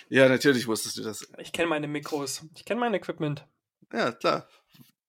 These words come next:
Speaker 1: Dein Equipment, was noch nicht mal deine ist, aber ist ja egal.
Speaker 2: <laughs> Ja, hier nochmal, äh,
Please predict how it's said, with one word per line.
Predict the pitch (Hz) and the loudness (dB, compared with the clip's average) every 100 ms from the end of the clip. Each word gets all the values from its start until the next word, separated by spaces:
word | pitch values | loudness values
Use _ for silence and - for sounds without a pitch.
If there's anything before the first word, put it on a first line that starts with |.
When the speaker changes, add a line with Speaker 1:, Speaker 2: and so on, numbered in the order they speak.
| _ _ - | _ _ 2
Speaker 1:
Dein | 151 175 | 4 4
Equipment, | 160 185 185 147 | 2 0 0 -2
was | 143 | 0
noch | 151 | -2
nicht | 151 175 | -2 -2
mal | 160 147 | 0 2
deine | 127 139 | 2 2
ist, | 143 175 - - | -2 -4 -6 0
aber | 143 | 4
ist | 277 - | 6 6
ja | 233 | 6
egal. | 180 185 131 - | 8 6 4 2
Speaker 2:
<laughs> | - | 2
Ja, | 208 | 6
hier | 202 214 | 8 8
nochmal, | 214 202 190 175 | 6 4 4 4
äh, | 175 | 2